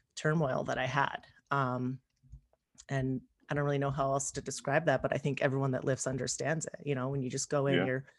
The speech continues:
Speaker 1: boiling, you're raging, or you're hurt, or whatever it is, um, and to have that, like, really intense physical expression, you're like, "Okay, I just, I just feel better." And for me, it was a lot about, like, feeling autonomous,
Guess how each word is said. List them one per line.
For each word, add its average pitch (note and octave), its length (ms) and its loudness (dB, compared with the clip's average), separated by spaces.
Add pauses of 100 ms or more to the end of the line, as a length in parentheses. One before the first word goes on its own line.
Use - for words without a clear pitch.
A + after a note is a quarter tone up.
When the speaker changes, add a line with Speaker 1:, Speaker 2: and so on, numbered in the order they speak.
(240)
Speaker 1:
boiling, D3 480 4
you're B2+ 120 2
raging, C#3 560 2
or C3 80 0
you're B2+ 180 -2
hurt, D3+ 360 2
or - 60 -2
whatever C3 360 0
it C3+ 60 -4
is, D3+ 300 4 (420)
um, B2 300 0
and C3 120 -2
to C#3+ 60 -6
have C3 300 0
that, B2+ 240 2
like, C3 220 2 (200)
really C#3 520 0 (560)
intense D3 540 2
physical C#3 400 2
expression, C#3+ 540 0
you're B2+ 140 -2
like, - 220 -4
"Okay, - 180 -6
I B2+ 80 -2
just, - 380 -6
I C#3+ 60 -6
just - 200 -4
feel C#3 120 0
better." F3 320 6
And C#3 140 2
for D#3 120 -2
me, F3+ 180 4
it D#3+ 100 2
was D3+ 140 0
a D3 60 0
lot C#3+ 260 4
about, C#3 360 2 (420)
like, C3+ 360 0 (340)
feeling D#3 520 4
autonomous, E3 720 2